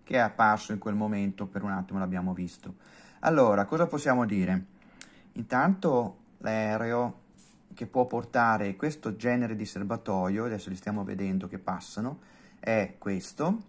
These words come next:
che è la sette, è il Viking S tre A della Lockheed, poi c'è lo, la quattro Skyhawk della McDonnell Douglas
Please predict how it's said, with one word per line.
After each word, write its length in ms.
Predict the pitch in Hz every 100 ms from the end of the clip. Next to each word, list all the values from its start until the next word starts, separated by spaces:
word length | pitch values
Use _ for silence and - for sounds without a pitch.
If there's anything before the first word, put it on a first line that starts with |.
| _ - - _
che 280 | - 98 95
è 100 | -
la 180 | 98 95
sette, 720 | 92 - 104 - - 160 190 - - - - - -
è 420 | 120 117 104 - -
il 180 | - 117
Viking 640 | 120 120 120 - 139 -
S 240 | 113 - 107
tre 200 | 101 98
A 120 | 101
della 220 | 101 92
Lockheed, 560 | 85 90 - 135 143 196 190 - _ _ _ - - _ -
poi 460 | 135 127 113 98
c'è 480 | - - 117 107 - -
lo, 340 | 123 127 120
la 140 | 117 113
quattro 420 | - 127 120 131
Skyhawk 680 | - - 107 104 117 139 -
della 300 | - 101 101
McDonnell 500 | 98 95 98 95 95
Douglas 540 | 92 87 101 165 -